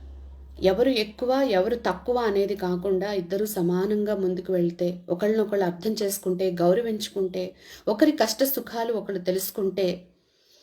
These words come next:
ఎవరు ఎక్కువ కాదు, ఎవరు తక్కువ కాదు అని అనిపిస్తుంది. మనం అందరం మనుషులం, సహజం కదా.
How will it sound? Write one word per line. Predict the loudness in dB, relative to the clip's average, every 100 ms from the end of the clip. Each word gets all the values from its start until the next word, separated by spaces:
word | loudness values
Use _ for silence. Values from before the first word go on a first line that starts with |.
| _ _ -2
ఎవరు | 2 4 2
ఎక్కువ | 0 0 0
కాదు, | 0 0
ఎవరు | 0 0 -2
తక్కువ | -8 -2 -4
కాదు | -2 -4 -2 -2
అని | 0 0 0 -2
అనిపిస్తుంది. | -2 0 -4 -8 -8 -8 -10 -14 _ _ _ _ _ _ _ _ _ -4
మనం | 2 4
అందరం | 4 2 2
మనుషులం, | 2 2 -2
సహజం | 0 0 0 0 0
కదా. | -2 -4